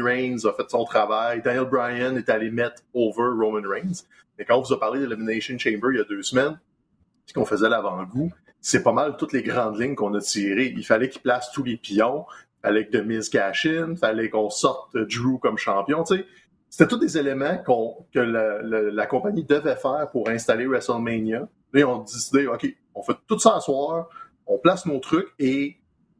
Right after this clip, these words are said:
c'est une béquille qu'ils ont depuis quelques années. Là, là, je vais, j'y vais de mémoire, j'ai pas fait mes recherches avant, mais ça avait été le même problème quand on voulait installer Goldberg contre Brock Lesnar à WrestleMania.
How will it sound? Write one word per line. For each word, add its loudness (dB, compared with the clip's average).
c'est 2
une -2
béquille 0
qu'ils 0
ont 0
depuis -2
quelques 0
années. 0
Là, 2
là, 0
je -6
vais, 0
j'y -4
vais 6
de -2
mémoire, -2
j'ai -12
pas -4
fait 0
mes 2
recherches -2
avant, 0
mais -4
ça 6
avait 2
été -4
le -2
même -2
problème -2
quand 0
on 0
voulait -2
installer 0
Goldberg 0
contre -6
Brock 0
Lesnar 0
à -2
WrestleMania. -2